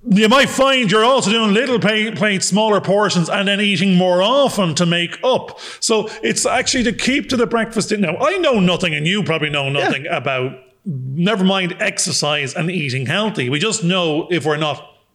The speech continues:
Speaker 1: not
Speaker 2: Yeah.
Speaker 1: exercising and not eating healthy,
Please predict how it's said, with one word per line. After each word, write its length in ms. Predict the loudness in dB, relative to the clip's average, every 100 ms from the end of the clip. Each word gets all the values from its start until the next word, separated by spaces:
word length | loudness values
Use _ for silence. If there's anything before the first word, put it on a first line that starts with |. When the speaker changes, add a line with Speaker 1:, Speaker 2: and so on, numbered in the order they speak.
| -2
Speaker 1:
not 440 | 0 2 0 -4 -2
Speaker 2:
Yeah. 240 | 0 -2 -2
Speaker 1:
exercising 840 | -4 -2 -2 -2 0 -2 -2 -4 -6 -16 -4
and 400 | 0 2 4 4
not 460 | 4 0 -2 -6
eating 320 | -4 -2 0 -2
healthy, 480 | -2 -2 -2 -6